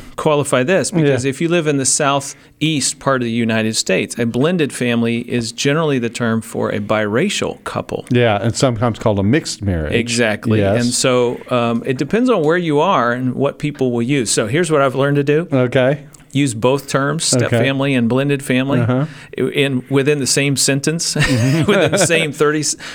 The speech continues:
Speaker 1: within thirty seconds of beginning to speak to any particular audience, just so I can help define for them what I do and who I'm talking about.
Speaker 2: Now, how long have you been at Family Life?
Speaker 1: I've been there just over three years.
Speaker 2: Mm-hmm.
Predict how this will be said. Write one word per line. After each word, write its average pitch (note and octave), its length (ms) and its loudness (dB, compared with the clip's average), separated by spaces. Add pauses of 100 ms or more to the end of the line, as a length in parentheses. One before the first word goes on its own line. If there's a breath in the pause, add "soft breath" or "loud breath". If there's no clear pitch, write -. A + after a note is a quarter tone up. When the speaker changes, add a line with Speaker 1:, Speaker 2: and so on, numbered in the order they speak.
Speaker 1:
within C#3+ 300 2
thirty E3 240 2
seconds C#3+ 400 0
of A#2+ 80 -4
beginning B2 400 0
to A2 60 -2
speak B2+ 320 -2
to B2+ 80 0
any A#2+ 180 0
particular A2+ 560 -2
audience, A#2 280 -4
just C#3+ 220 0
so C3 120 0
I A#2+ 100 0
can A#2+ 180 -4
help B2+ 240 -4 (480 loud breath)
define B2+ 540 0
for A#2 180 -2
them G#2 480 -4 (460 loud breath)
what A#2 240 0
I A2+ 80 2
do A2+ 340 0
and G2+ 120 -4
who A2 180 -2
I'm A2 120 -4
talking A2+ 320 -4
about. - 300 -10
Speaker 2:
Now, C#3+ 140 2
how F3 180 2
long E3 180 2
have C3 120 0
you B2+ 60 -2
been B2 140 0
at A2 60 -4
Family G#2 300 0
Life? F#2 400 -4 (280 loud breath)
Speaker 1:
I've - 80 -12
been F3 120 0
there D#3+ 120 2
just D#3 280 0
over B2+ 180 0
three C3 280 -2
years. A#2+ 520 0
Speaker 2:
Mm-hmm. A#2+ 180 0